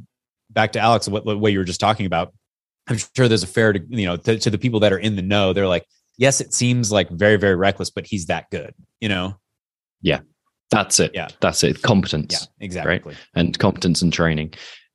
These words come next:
Speaker 2: Were there any, like, do you have any memories where you're just like, "Man, I wish I didn't do that,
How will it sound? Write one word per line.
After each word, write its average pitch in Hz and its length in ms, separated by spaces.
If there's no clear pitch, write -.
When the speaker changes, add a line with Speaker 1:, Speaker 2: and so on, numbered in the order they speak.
Speaker 2:
Were 113 180
there 147 120
any, 165 360
like, 107 220
do 113 120
you - 20
have 113 120
any 113 100
memories 98 420
where 90 80
you're 82 80
just 73 160
like, - 160
"Man, 73 240
I 76 40
wish 85 260
I 95 80
didn't 92 220
do 90 160
that, 85 280